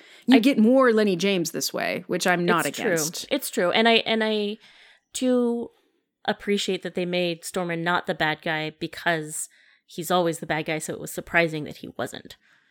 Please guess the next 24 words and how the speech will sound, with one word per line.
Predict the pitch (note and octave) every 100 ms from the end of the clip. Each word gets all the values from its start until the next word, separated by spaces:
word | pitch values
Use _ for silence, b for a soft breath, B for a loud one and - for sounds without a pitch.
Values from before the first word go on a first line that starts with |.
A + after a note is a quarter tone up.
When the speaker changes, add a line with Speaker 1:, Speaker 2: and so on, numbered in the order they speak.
| _ -
Speaker 1:
Yes. | E3+ - - - _ _ _ _ _ -
But | A#3+
in | A3+
the |
same | A3 A#3 A3
way | G#3+
that, | G3+ F#3 -
you | G3+
know, | F3+ E3
if | E3
you're | G3
gonna | A3 G3+
have | F#3+ F#3
a |
stupid, | F3+ - F#3 F3
helpless | E3+ D#3+ D#3+
character | F3+ D#3+ E3
and | D#3
have | D#3+ D#3+
it | D#3+
be | E3
the | E3 -
only | G3 F#3 F3+ F3
woman. | E3+ F3+ E3+ E3 F3